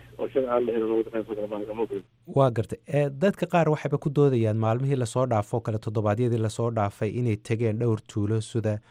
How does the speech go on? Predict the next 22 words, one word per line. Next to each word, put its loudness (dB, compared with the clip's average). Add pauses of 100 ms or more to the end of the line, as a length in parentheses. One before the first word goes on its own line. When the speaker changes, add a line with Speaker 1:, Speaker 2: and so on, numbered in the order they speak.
(160)
Speaker 2:
tuulada 2
la 4
yidhaahdo 0
Huluqo, 2 (360)
Konton. 0 (160)
Wararkii 0
ugu 0
dambeeyay 2
helayna 2
waxay -2
sheegayaan -2 (360)
tuulo 4
yaroo 6
hoos 2
tagta -4
Gaariso 2
iyo -4
Canberra 2
la 0
yidhaah 0
inay, 2
inay, -2